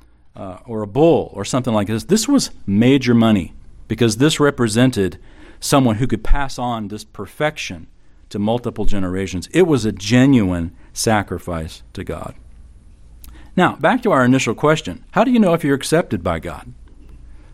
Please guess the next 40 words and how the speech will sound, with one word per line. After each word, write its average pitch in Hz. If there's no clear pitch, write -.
How 185
do 214
you 139
know? 175
How 170
do 208
you 180
know 160
which 143
way 131
to 131
do 135
the 117
picture? -
How 147
do 156
you 156
know 143
what 135
speed 165
to 123
go 87
on 117
the 117
highway? 120
How 165
do 180
you, 147
as 113
a 110
Christian, 113
know 104
that 127
you're 165
accepted 170
by 98
God 107
when 160
you 147
got 165